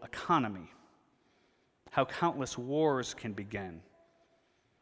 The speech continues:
how the stoning of Stephen could happen, or how a young Episcopal priest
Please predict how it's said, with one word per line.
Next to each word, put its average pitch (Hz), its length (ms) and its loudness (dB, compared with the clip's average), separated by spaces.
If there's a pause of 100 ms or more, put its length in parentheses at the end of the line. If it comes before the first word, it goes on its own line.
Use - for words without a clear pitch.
(600)
how 120 120 -2
the 113 80 0
stoning 127 440 0
of 101 80 -8
Stephen 135 420 -4
could 98 140 -12
happen, 98 440 -6 (1300)
or 127 80 2
how 131 240 6
a 120 60 4
young 131 500 4
Episcopal 113 720 -2
priest 117 640 -4